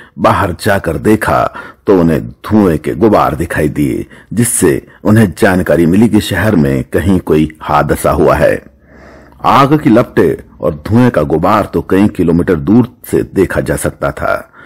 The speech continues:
करीब एक घंटे तक एक के बाद एक धमाके होते रहे। प्राप्त जानकारी के अनुसार फैक्ट्री के आसपास बने घरों में बारूद रखा गया था। धमाके के बाद साहठ घरों में आग लग गई।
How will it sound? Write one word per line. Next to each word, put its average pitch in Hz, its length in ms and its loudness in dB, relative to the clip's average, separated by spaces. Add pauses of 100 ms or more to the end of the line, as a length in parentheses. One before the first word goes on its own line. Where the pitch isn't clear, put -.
(340)
करीब 101 400 4
एक 104 440 2
घंटे 98 260 -2
तक 92 300 -2 (300)
एक 131 300 2
के 98 80 2
बाद 76 340 0
एक 80 260 -2
धमाके 82 400 -2
होते 82 240 -2
रहे। 71 240 -4 (1300)
प्राप्त 139 400 2
जानकारी 104 540 0
के 139 100 0
अनुसार 87 580 0 (260)
फैक्ट्री 123 440 0
के 175 120 0
आसपास 151 600 0 (320)
बने 92 280 2
घरों 110 340 0
में 87 380 0
बारूद 95 440 4
रखा 82 240 -2
गया 76 240 2
था। - 400 -4 (400)
धमाके 87 440 -2
के 90 80 0
बाद 82 540 2 (340)
साहठ 90 440 0
घरों 92 420 2
में 95 120 4
आग 82 220 -2
लग 80 220 -4
गई। 78 320 -2